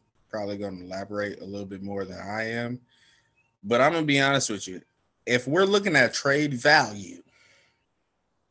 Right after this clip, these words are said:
you can, you can, you can cut it down the middle how you want to and be like, "Oh, I'm glad Brittany Griner's home." If we're going trade value, this might have been the worst trade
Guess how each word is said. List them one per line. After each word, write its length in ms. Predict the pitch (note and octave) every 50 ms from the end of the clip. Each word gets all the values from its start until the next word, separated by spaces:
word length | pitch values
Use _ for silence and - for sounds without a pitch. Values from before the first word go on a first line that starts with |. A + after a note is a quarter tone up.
| _ _ _ _ -
you 180 | A#2 C3+ D3+
can, 260 | - D3+ D3 C3 A2+
you 140 | G#2 A#2+ D#3
can, 360 | - D3 A#2+ F#2+ F2+ F2+ F2+
you 140 | F#2 A2 B2+
can 160 | B2+ - A2
cut 220 | G2 - C3 C#3+ E3
it 100 | E3 D3
down 220 | D#3 D#3+ E3+ F3
the 60 | F3+
middle 260 | F3+ F#3 F#3 E3+ F3 F#3+
how 80 | F#3
you 160 | F3+ G3 G#3
want 200 | G#3 F3+ F3+ F#3
to 100 | - F#3
and 80 | F3 E3+
be 80 | D#3+ E3
like, 140 | F3 E3+ -
"Oh, 240 | E3 D#3+ D#3 D3+ D3
I'm 180 | D3 D#3+ D#3
glad 280 | D3 D#3 D#3 D#3+ D3+ C#3
Brittany 240 | D3 D3 D#3 D#3 C#3+
Griner's 400 | C#3 D3 D3+ D3+ C#3+ C#3 B2+ -
home." 280 | C#3 B2 G#2 E2+ - - _ - - - _ _ _ _
If 100 | - -
we're 120 | A2 C#3+ F3
going 420 | E3+ D#3+ D3+ D#3+ D#3 D3 A#2+ G#2
trade 600 | G2 - - - - A#2+ B2 D#3 G3 A3 A3+ G3
value, 640 | G3 F3+ F#3 F#3+ F#3+ F#3+ D#3+ B2 A#2 A2+ A2 G#2+ A2 _ _ _ _ _ _ _ _ _ _ _ _
this 340 | - A#2 D3 G3 A#3 A#3 -
might 280 | - E3 F#3 G#3 A3 G#3
have 120 | F#3+ F3+
been 180 | F#3+ F#3+ F#3+ F#3
the 120 | F3+ E3+
worst 520 | D#3 C3 B2+ C3+ D#3+ F#3 G3+ F#3+ - - -
trade 400 | - - - E3 F3+ F#3 E3+